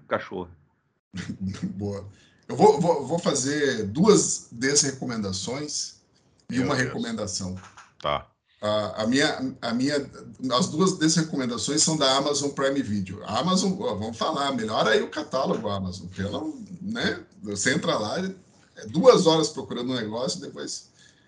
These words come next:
Speaker 2: enfim. Cara, eu assisti um filme chamado Dois mil e sessenta e sete, mas eu mereci, eu mereci, mereci,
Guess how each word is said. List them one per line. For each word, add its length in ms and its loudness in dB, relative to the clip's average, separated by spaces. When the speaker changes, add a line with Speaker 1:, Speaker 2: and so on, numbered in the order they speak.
Speaker 2:
enfim. 360 -2
Cara, 160 2
eu 60 2
assisti 320 0
um 100 6
filme 560 2
chamado 440 0
Dois 280 -2
mil 160 0
e 60 4
sessenta 480 4
e 80 0
sete, 420 0
mas 180 2
eu 80 2
mereci, 460 2
eu 60 -6
mereci, 480 -2
mereci, 500 -6